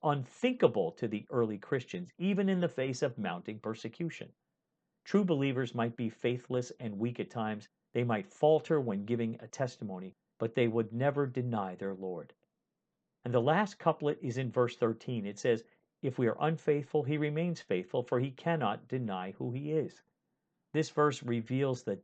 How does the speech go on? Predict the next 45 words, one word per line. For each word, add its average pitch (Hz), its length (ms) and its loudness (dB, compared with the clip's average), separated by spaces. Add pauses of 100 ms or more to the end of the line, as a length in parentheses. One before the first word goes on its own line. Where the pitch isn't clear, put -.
depth 131 340 2
of 110 120 0
the 107 100 -2
relationship 98 800 -4
between 104 380 -8
believers 104 560 -4 (100)
and 113 260 -2
Christ - 400 -8
the 90 80 -10
Lord. 87 340 -12 (500)
This 139 160 -2
doesn't - 320 4
mean 131 260 -2
God 117 260 2
will 107 120 -4
reject 101 480 -2
us - 160 -4
when 95 140 -6
we 90 140 -6
fail. 98 440 -6 (520)
Humans 151 340 4
by 120 160 4
their 117 160 4
nature 120 480 -2
are 110 80 4
prone 143 360 -2
to 123 60 -4
failure, 92 480 -2
and 117 140 -4
Christians, 117 540 -2
though 123 160 4
born 147 260 2
again, 120 300 -2
are 120 180 -2
still 110 380 0
human. 120 400 -6 (560)
But 123 160 0
even 196 360 4
when 160 180 2
believers 127 460 0
are 117 120 2
unfaithful, 113 680 -2
God 127 300 -2
remains 98 440 -6
faithful. - 540 -8